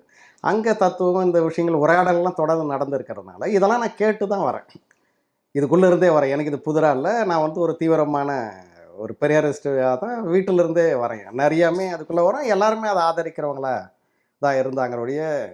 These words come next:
வேற ஆளா இல்ல. அப்ப வந்து ஒரு கேள்வியை நான் கூட கேட்டிருக்கேன். எங்க கோயில் கட்டளைகள்ல இப்ப சின்ன பசங்க தான் அதிகம் வேலை வாங்குவாங்க. அப்பெல்லாம் நான் நிறைய கோச்சிப்பேன். ஏன்னா அன்னைக்கு ஒரு நாள்ல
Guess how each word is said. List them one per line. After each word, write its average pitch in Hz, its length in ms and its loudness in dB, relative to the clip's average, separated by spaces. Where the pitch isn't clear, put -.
வேற 147 300 2
ஆளா 139 180 -2
இல்ல. 107 180 -6
அப்ப 180 380 4
வந்து 185 280 2
ஒரு 202 220 4
கேள்வியை 214 340 0
நான் 170 220 -4
கூட 170 140 -4
கேட்டிருக்கேன். 139 520 -8
எங்க 127 280 -8
கோயில் 151 280 -2
கட்டளைகள்ல 139 760 -2
இப்ப 123 180 -6
சின்ன 151 180 -2
பசங்க 147 300 -4
தான் 147 120 -2
அதிகம் 135 200 -6
வேலை 123 200 0
வாங்குவாங்க. 101 340 -6
அப்பெல்லாம் 147 280 -2
நான் 147 140 -4
நிறைய 139 300 0
கோச்சிப்பேன். 113 400 -6
ஏன்னா 165 280 -6
அன்னைக்கு 135 280 -2
ஒரு 127 140 2
நாள்ல 175 360 2